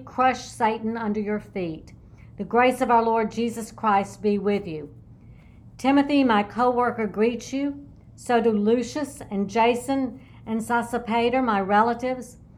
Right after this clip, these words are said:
I, Tertius, the writer of this letter, greet you in the Lord. Gaius, who is host to me and to the whole church, greets you.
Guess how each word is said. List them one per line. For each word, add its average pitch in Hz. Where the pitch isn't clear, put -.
I, 247
Tertius, 254
the 214
writer 240
of 202
this 233
letter, 240
greet 262
you 247
in 226
the 220
Lord. 185
Gaius, 269
who 240
is 208
host 269
to 254
me 220
and 196
to 208
the 214
whole 254
church, 202
greets 208
you. 160